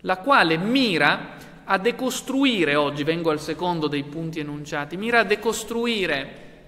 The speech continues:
il nesso d'amore per sostituirlo con quel suo succedaneo che è il consumismo erotico.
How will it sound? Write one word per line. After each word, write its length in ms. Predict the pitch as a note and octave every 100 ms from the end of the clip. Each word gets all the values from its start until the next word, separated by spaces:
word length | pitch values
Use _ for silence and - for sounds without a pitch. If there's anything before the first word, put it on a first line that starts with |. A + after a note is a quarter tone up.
| - - - - - - -
il 200 | F3 F3
nesso 340 | G#3 - G3
d'amore 760 | D#3+ D3+ D#3 C#3 D3 G3+ - - - - - - -
per 200 | B3 B3+
sostituirlo 840 | A#3 A#3 A#3 A#3+ A#3 C4 G#3+ E3
con 200 | D#3+ F3+
quel 160 | F3 F#3
suo 220 | - B3+
succedaneo 1120 | - G#3 - A#3 G#3 F3+ D#3 E3 F#3+ G3+ - - -
che 140 | G3+
è 40 | A3
il 120 | A3
consumismo 720 | G#3+ G#3+ A3 G#3 A3+ G#3+ G3+
erotico. 760 | F3+ D#3 - - - B2+ -